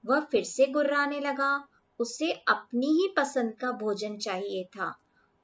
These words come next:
अलग-अलग जानवर उसके लिए अलग-अलग तरह के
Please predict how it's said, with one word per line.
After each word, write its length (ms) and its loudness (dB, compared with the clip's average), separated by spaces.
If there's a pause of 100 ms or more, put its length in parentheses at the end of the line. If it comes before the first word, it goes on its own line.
(360)
अलग-अलग 560 2
जानवर 520 0
उसके 380 -4
लिए 320 -2
अलग-अलग 600 0
तरह 360 -2
के 320 -2